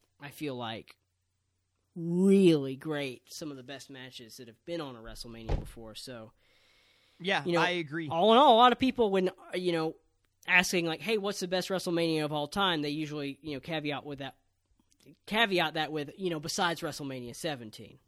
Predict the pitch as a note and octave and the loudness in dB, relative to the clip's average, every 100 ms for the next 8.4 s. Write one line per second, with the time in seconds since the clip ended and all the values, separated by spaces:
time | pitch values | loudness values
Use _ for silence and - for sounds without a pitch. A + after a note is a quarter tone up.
0 | _ _ _ _ - E3 C3+ C3+ B2 - | _ _ _ _ -10 -8 -8 -10 -14 -16
1 | - C#3+ B2 G#2+ B2+ - C3 C3 C3 C#3 | -16 -12 -12 -12 -16 -12 -10 -10 -10 -8
2 | C3+ A#2+ G#2+ F#2 A#2 - A#2+ A2+ G#2+ - | -8 -10 -14 -18 -18 -16 -16 -18 -18 -20
3 | A#2 A#2 A2 - G#2 - D#3 _ _ _ | -20 -18 -18 -20 -20 -20 _ _ _ _
4 | _ _ _ _ _ _ _ _ _ C#3+ | _ _ _ _ _ _ _ _ _ -6
5 | D3+ C#3 B2+ A#2 A#2+ _ _ _ _ _ | -4 -4 -4 -6 -10 _ _ _ _ _
6 | C#3+ E3 E3+ D3+ C#3 C3 C3 D#3 C#3+ D3+ | -8 -4 -2 -2 -6 -6 -8 -6 -4 -2
7 | E3 E3 D#3+ F3+ F3 E3+ E3 - F3 D#3 | -2 -4 -6 -4 -4 -4 -4 -6 -8 -6
8 | E3 D#3+ G#2 | -6 -6 -10